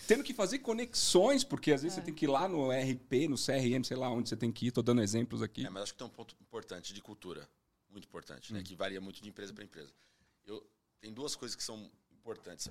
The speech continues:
Speaker 3: A primeira, que eu sempre falo pra, pras áreas de negócio, né?
Speaker 1: Uhum.
Speaker 3: Quando não sou eu,
Speaker 1: <laughs>
Speaker 3: é, quando alguém vem com alguma, com alguma ideia, né? Eu, a minha resposta é sempre a mes-, a mesma. "Ah, mas dá pra fazer isso." Eu falo assim, "Olha, tudo é possível,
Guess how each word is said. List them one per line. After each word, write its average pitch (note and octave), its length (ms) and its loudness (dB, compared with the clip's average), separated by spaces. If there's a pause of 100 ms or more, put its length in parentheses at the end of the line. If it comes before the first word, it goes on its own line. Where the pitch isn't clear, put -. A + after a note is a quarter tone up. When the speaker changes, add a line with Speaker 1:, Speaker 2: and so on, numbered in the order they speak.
(120)
Speaker 3:
A A2 60 -8
primeira, C#3 420 -4
que - 100 -12
eu A2+ 40 -8
sempre D#3 200 -8
falo B2+ 140 0
pra, G2+ 320 -4 (340)
pras G#2 240 0
áreas G#2 220 2
de G2+ 80 -6
negócio, G2+ 680 0
né? A#2+ 120 2
Speaker 1:
Uhum. B2 60 0
Speaker 3:
Quando G2+ 180 -4
não A2 180 -2
sou A#2 200 -2
eu, D3 200 2 (420)
Speaker 1:
<laughs> F#3+ 400 -8
Speaker 3:
é, F#2+ 720 -2 (360)
quando A#2+ 160 -6
alguém A#2+ 180 -4
vem A#2+ 140 -6
com A#2 80 -8
alguma, A#2 300 -4
com B2 100 -6
alguma A2+ 220 -4
ideia, F#2 280 -8
né? F2+ 180 -12 (400)
Eu, G#2 220 -10 (200)
a - 60 -14
minha A2+ 120 -6
resposta A#2 280 -6
é - 40 -6
sempre E3 160 -6
a D#3 40 -4
mes-, G#2+ 160 -8
a A#2 80 -6
mesma. F2+ 360 -8
"Ah, G#3+ 180 -8
mas G3+ 100 -12
dá G3+ 80 -14
pra - 100 -12
fazer D3 220 -6
isso." D3 220 -6
Eu - 40 -20
falo B2 120 -10
assim, B2 140 -10
"Olha, G#2 100 -8
tudo G3 280 -6
é G#3+ 40 -2
possível, F3 600 -4